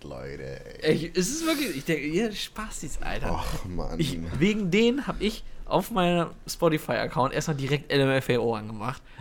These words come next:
Speaker 2: einfach um mir noch so ein
Speaker 1: <laughs>
Speaker 2: bisschen zu pushen.
Speaker 1: Ja. Oh Mann. Mann, Alter, Leute, die so über Musik so.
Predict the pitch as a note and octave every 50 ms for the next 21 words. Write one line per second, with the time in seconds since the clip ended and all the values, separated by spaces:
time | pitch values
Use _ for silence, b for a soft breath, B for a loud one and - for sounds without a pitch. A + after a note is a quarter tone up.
0 | B - - D#3+ D#3+ - F#3 F#3 D3 C#3+ - C#3+ C#3 B2+ - C#3+ C#3+ C3+ B2 C3+
1 | C#3+ - - C#3+ B2 - - - - B2+ A#2+ - - F#2+ F2+ E2 - b b b
2 | b F2+ E2 D#2+ D#2+ C#2+ - - - - - - - - - - - - - C#2
3 | D#2 E2 E2+ E2 D#2 D#2 D2+ D#2+ E2+ E2+ E2 C#2+ - - - - - - - -
4 | - C#2+ D#2+ E2+ F2+ F2+ F2 - F2+ F2 F2+ F#2+ F#2 - - - G2 F#2+ F#2+ F#2+
5 | F#2 F2 F2 F2 F2+ F2+ F2+ F2+ F2 D#2 - - F#2 F#2+ - - - - - -
6 | - - - - - - - - - - - - - - - - - - - -
7 | D2+ D2 C#2+ - -